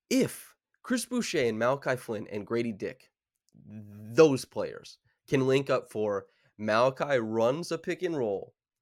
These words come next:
the Bucks blitz the pick and roll, short roll pass to Chris Boucher. Chris Boucher draws the tag.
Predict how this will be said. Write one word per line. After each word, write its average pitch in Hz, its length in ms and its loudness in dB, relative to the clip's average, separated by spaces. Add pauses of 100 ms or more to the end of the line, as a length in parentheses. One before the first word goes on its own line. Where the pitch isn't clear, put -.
(220)
the 110 140 -8
Bucks 127 360 -2
blitz 127 440 -6
the - 120 -14
pick - 240 -12
and 117 120 -4
roll, 95 320 -6 (640)
short 175 460 0
roll 165 140 -2
pass 135 440 -4
to - 80 -12
Chris 123 240 -10
Boucher. - 400 -8 (440)
Chris 180 240 -4
Boucher 160 540 -2
draws 113 340 -2
the 101 100 -12
tag. 95 520 -8